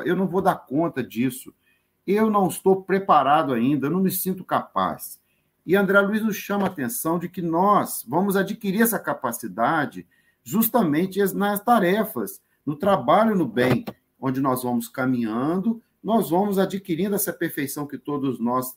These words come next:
dese-, desejamos e chegaremos lá. Mas, como todo trabalho é digno, toda profissão é importante,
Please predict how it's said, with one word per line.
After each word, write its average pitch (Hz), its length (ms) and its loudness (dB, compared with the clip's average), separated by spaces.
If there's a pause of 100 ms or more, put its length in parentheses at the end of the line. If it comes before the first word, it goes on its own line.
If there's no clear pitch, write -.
(200)
dese-, 120 500 -6
desejamos 123 840 -2 (320)
e 147 120 -8
chegaremos 123 680 -4
lá. 87 200 -4 (480)
Mas, 120 500 -2 (420)
como 120 240 -6
todo 127 260 -4
trabalho 113 440 -2
é - 20 -8
digno, 127 560 -4
toda 156 300 -4
profissão 113 500 -10
é 110 40 -6
importante, - 880 -4